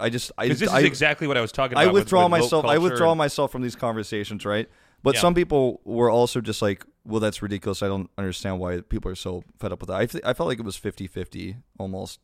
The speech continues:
Speaker 1: you know? I, I wouldn't go as far as to say that everyone that I, that I interacted with was very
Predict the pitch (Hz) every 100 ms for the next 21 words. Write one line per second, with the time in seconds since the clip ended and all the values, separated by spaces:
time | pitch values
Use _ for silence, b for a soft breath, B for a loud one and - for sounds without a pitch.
0 | - 104 98 98 110 117 135 156 170 -
1 | 139 127 - 123 113 117 110 101 110 110
2 | 104 98 95 92 92 - 98 95 98 95
3 | 104 98 - 98 95 92 92